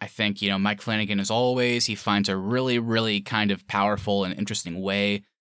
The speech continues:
to explore those things. Um, so that was still great to see here. Uh, he hasn't lost a step there, but yeah, I, I mean, to be frank, at least just at the outset, kind of talking about it for the first time, I haven't talked about it with anybody else except you guys.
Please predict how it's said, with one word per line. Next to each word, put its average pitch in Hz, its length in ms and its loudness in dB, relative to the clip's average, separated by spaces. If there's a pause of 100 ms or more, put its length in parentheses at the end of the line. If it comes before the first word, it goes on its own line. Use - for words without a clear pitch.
(160)
to 104 100 0
explore 104 640 2
those 127 300 0
things. 185 600 0
Um, 95 380 2
so - 140 0
that 123 100 4
was 120 140 2
still 131 240 2
great 127 300 4
to 131 60 -2
see 120 220 2
here. 120 400 2 (340)
Uh, 101 200 2
he 101 80 2
hasn't 104 240 0
lost 104 180 0
a 101 40 -2
step 101 300 0
there, 104 220 4
but - 180 -4
yeah, 104 300 2
I, - 920 -4
I - 20 4
mean, 127 200 4
to 139 100 -2
be 156 100 4
frank, 185 320 4
at 135 140 -2
least 156 480 2 (200)
just 147 220 2 (240)
at 139 140 0
the 131 220 -2
outset, 120 520 2
kind 117 140 0
of 101 80 -2
talking 127 220 4
about 120 100 4
it 98 80 -4
for 117 60 0
the 107 80 0
first 110 280 0
time, 104 300 2
I 92 60 0
haven't 101 160 0
talked 107 160 -2
about 104 100 2
it 98 60 2
with 92 100 -4
anybody 98 420 0
else 98 200 0
except - 240 -6
you 104 100 2
guys. 92 420 0